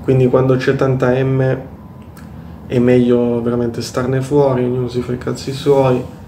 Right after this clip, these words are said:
finisce lì. Tanto ripeto, per cosa mi batto? Cioè, mm, a cosa serve questa battaglia qua?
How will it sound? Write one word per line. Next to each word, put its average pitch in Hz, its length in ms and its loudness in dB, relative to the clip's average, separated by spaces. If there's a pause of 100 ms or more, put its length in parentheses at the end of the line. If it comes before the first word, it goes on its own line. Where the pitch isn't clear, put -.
finisce 127 500 -2
lì. 117 140 0
Tanto 127 280 -2
ripeto, 120 480 0
per - 260 -6
cosa 127 320 2
mi 123 140 4
batto? - 680 -8 (680)
Cioè, 113 300 -2 (920)
mm, 120 360 -4 (320)
a 127 100 -4
cosa 143 200 0
serve 117 420 -2 (280)
questa - 220 -4
battaglia 113 380 -2
qua? - 180 -8